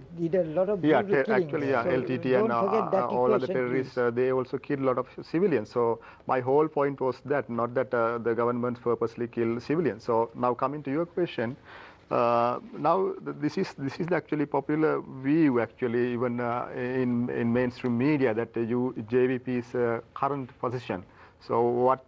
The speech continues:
Speaker 2: uh, it really, uh, is doing at the moment. So in my observation as a political sciences, uh, scientist, so I see that J V P is, uh, tr-, is, uh,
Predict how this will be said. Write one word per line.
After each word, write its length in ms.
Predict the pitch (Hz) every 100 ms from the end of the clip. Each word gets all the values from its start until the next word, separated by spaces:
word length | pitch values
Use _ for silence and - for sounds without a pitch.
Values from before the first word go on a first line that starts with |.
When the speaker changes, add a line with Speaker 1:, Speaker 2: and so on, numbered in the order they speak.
| 131
Speaker 2:
uh, 220 | 120 123
it 140 | 127 120
really, 720 | 120 123 123 123 123 120 -
uh, 500 | 117 113 113 113 113 - - - - 110
is 140 | 117
doing 440 | 120 113 208 117 104
at 260 | 113 113
the 60 | 107
moment. 440 | 120 143 117 101 -
So 520 | - 131 131 127 123 - - -
in 140 | 147
my 240 | 143 180
observation 580 | 240 196 - 123 117 120
as 140 | 117 -
a 60 |
political 360 | 117 120 110 117
sciences, 520 | 120 120 113 120 120
uh, 200 | 120 117
scientist, 640 | 117 113 113 120 131 -
so 480 | - 123 117 113 113 - - - - -
I 180 | 143 190
see 360 | - - -
that 160 | 208 185 -
J 180 | - 151
V 160 | 180 185
P 140 | - 190 185
is, 360 | - 147 -
uh, 400 | - 127 123 123 123 -
tr-, 260 | 127 120
is, 460 | 135 131 131 - -
uh, 400 | 123 117 117